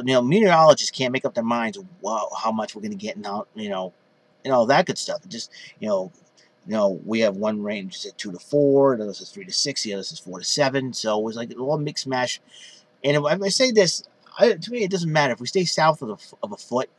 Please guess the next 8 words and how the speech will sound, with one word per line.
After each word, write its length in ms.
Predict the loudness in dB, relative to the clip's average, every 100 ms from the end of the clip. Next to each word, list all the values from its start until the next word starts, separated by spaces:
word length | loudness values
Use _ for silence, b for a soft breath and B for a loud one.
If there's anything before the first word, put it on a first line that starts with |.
| _ _ -8
we're 180 | -6 -4
okay, 260 | -6 -10 -12 _ -16
you 100 | -10
know. 220 | -8 -8 b b b b _
Uh, 360 | -6 -4 -4 -6 -10 _ _ -6
it's, 200 | -4 -2
it 160 | -4
was, 200 | 2 2